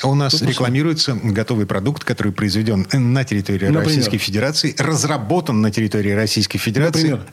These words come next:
Speaker 1: Триботехнические средства для повышения ресурса автомобиля, например.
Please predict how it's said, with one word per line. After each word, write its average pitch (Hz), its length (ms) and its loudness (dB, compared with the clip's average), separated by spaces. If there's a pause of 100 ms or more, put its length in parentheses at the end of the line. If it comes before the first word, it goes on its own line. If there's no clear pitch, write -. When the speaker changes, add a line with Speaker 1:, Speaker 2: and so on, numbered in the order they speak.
(160)
Speaker 1:
Триботехнические 123 1120 0
средства 120 640 0
для 120 400 0
повышения 110 760 0
ресурса - 640 0
автомобиля, 95 1160 0
например. 113 1000 0